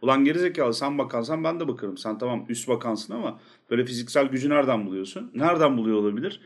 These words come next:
Askeri var, bilmem nesi var. Her tarafa adam yerleştirmiş.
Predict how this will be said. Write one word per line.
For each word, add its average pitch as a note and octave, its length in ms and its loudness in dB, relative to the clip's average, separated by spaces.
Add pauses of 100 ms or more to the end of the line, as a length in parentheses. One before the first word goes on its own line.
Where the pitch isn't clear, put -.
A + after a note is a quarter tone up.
(340)
Askeri C#3+ 420 2
var, A2+ 160 6
bilmem C#3+ 260 2
nesi A2+ 200 -2
var. A2 100 0
Her C#3+ 160 4
tarafa A2 260 -4
adam D3 260 2
yerleştirmiş. D#3+ 720 -2